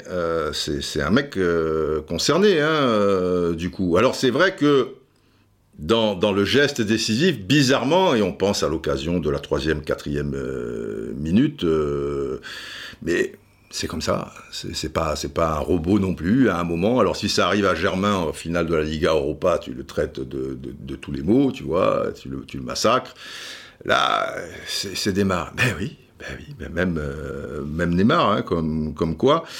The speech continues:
Et au départ du onze, vraiment, j'avais une, une grosse crainte parce qu'on nous le présentait comme un numéro dix. C'est-à-dire, il y avait les deux attaquants, Sarabia et Icardi,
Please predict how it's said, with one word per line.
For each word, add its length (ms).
Et 100
au 120
départ 420
du 160
onze, 460
vraiment, 460
j'avais 500
une, 800
une 160
grosse 340
crainte 400
parce 160
qu'on 120
nous 120
le 100
présentait 460
comme 160
un 60
numéro 320
dix. 380
C'est-à-dire, 380
il 20
y 20
avait 120
les 80
deux 220
attaquants, 380
Sarabia 480
et 60
Icardi, 500